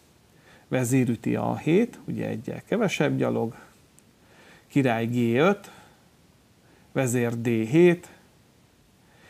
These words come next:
bástya E négy, és király, vezér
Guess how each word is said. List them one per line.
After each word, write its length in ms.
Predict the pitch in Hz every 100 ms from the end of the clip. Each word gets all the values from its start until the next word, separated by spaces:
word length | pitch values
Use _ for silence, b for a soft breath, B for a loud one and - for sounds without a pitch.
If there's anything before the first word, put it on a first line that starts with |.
| B B B
bástya 540 | 143 139 - - 120 120
E 200 | 120 123
négy, 460 | 180 175 170 - - - _ _ _ _ _ _ _ _ b b b b _
és 140 | -
király, 560 | - 139 127 120 139 131
vezér 440 | 139 131 120